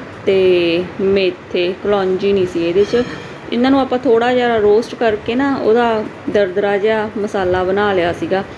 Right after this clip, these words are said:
ਥੋੜ੍ਹਾ ਜਿਹਾ ਉੱਦਾਂ ਪਾ ਲਿਆ, ਬਾਕੀ ਆਹ ਜਿਹੜਾ ਸੀਗਾ ਲਿਫਾਫੇ ਦੇ ਵਿੱਚ, ਇਹ ਯਾਨੀ ਕਿ ਪੀਸਿਆ ਨਹੀਂ ਸੀ ਹੋਇਆ, ਇਹ ਆਪਾਂ ਸਾਬਤਾ ਸੁੱਟਤਾ। ਫਿਰ ਆਹ ਹਲਦੀ ਪਾਤੀ ਤੇ ਇਸ ਤੋਂ ਬਾਅਦ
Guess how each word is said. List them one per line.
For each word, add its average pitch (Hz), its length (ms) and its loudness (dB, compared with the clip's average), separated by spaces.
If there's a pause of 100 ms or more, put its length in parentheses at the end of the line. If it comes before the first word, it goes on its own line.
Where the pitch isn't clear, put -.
(220)
ਥੋੜ੍ਹਾ 240 260 4
ਜਿਹਾ 254 120 2
ਉੱਦਾਂ 180 320 0
ਪਾ 214 200 0
ਲਿਆ, 262 240 2
ਬਾਕੀ 220 380 -2
ਆਹ 240 160 2
ਜਿਹੜਾ 214 260 2
ਸੀਗਾ 240 220 -2
ਲਿਫਾਫੇ 233 500 0
ਦੇ 247 80 4
ਵਿੱਚ, 226 300 -2 (400)
ਇਹ 254 400 2
ਯਾਨੀ 233 280 -4
ਕਿ 214 260 0 (400)
ਪੀਸਿਆ 214 380 -2
ਨਹੀਂ 214 100 2
ਸੀ 226 140 -2
ਹੋਇਆ, 214 220 4
ਇਹ 220 220 2
ਆਪਾਂ 226 200 -2
ਸਾਬਤਾ 165 480 -4
ਸੁੱਟਤਾ। 185 480 -6 (560)
ਫਿਰ 196 200 4
ਆਹ 214 120 2
ਹਲਦੀ 180 440 0
ਪਾਤੀ 226 500 -2 (1600)
ਤੇ 170 460 0 (840)
ਇਸ 190 160 2 (100)
ਤੋਂ 196 120 2 (120)
ਬਾਅਦ 190 380 0